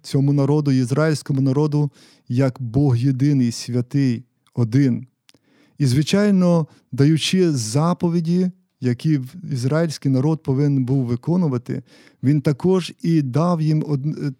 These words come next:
це повеління відносно жертвоприношень.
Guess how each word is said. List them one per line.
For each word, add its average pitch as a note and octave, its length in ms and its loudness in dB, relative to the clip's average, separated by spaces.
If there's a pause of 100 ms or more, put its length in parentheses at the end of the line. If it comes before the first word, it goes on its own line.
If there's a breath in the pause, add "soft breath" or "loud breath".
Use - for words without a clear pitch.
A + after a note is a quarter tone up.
(160)
це - 360 -4
повеління C#3+ 680 0
відносно C#3 800 -2
жертвоприношень. D3 1080 -2